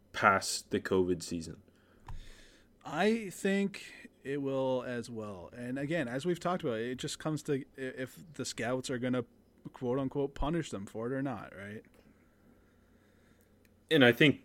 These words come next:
Speaker 1: neither of us have any issues with guys doing this. Like,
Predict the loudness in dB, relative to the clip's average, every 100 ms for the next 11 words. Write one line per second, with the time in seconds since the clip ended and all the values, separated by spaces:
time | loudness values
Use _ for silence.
0 | 0 8 10 12 12 12 10 8 0 -6
1 | -12 -8 2 4 6 6 6 4 2 0
2 | -2 0 4 4 4 0 0 0 0 -2